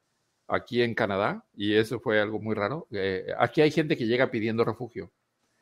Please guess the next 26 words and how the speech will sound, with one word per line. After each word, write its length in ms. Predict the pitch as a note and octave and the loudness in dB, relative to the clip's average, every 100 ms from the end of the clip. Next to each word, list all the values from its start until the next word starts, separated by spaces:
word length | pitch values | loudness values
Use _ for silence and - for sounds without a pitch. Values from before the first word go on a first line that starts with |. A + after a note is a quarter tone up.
| _ _ _ _ - | _ _ _ _ -6
Y 160 | G2 | -2
este, 300 | G#2 - G#2 | -2 0 -2
y 80 | F#2 | 2
bueno, 380 | A2 B2 A2 _ | 2 2 0 _
tienen 220 | - A#2+ | -4 -2
que 80 | A2 | 0
hacer 160 | A2 G#2+ | 0 0
un 100 | A2 | -2
proceso 580 | - G#2+ D3+ D#3 D3 A#2 | 0 6 10 8 8 4
y 360 | G#2+ G2 F2+ | 4 2 0
tienen 260 | - G#2 G2+ | 2 2 2
que 80 | G#2+ | 0
ir 60 | |
con 180 | G2+ G2 | 2 0
un, 640 | G2+ G2 F#2+ F2 E2+ D2 - | 0 -2 -2 -4 -6 -12 -10
con 160 | F2+ G2 | -8 -4
un 580 | G#2 G2 F#2 F2 D#2 - | -4 -4 -4 -6 -10 -4
juez 640 | - C#3 D3 C3+ - - _ _ _ _ _ - | 8 10 10 6 -8 -20 _ _ _ _ _ -8
y 240 | F#2 G2 | -6 -6
contar 520 | G2 F#2 A#2+ G#2 G#2 - _ _ _ _ | -6 0 2 2 -2 -12 _ _ _ _
por 160 | F#2+ F2+ | -10 -6
qué 160 | G#2+ | -6
quieren 340 | F2+ G2+ G2+ F#2+ | -2 -2 -2 -2
el 80 | F#2+ | -4
refugio, 460 | A2 E3+ C#3+ F#2 | -4 -4 -4 -4
¿no? 220 | F2+ G3 | -4 -6